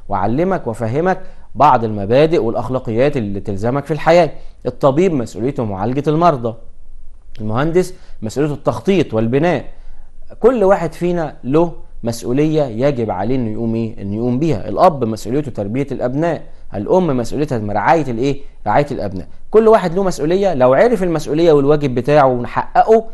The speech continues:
فبالتالي هيوصل للإيه؟ هيوصل للنجاح. كل فرد، آه، لكل فرد من أفراد المجتمع مسؤولية، عليه أن ينهض بها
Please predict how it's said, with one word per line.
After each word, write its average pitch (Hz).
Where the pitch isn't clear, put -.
فبالتالي 139
هيوصل 117
للإيه؟ 113
هيوصل 117
للنجاح. 113
كل 139
فرد، 175
آه، 98
لكل 156
فرد 143
من 120
أفراد 120
المجتمع 110
مسؤولية، 139
عليه 143
أن 131
ينهض 127
بها 143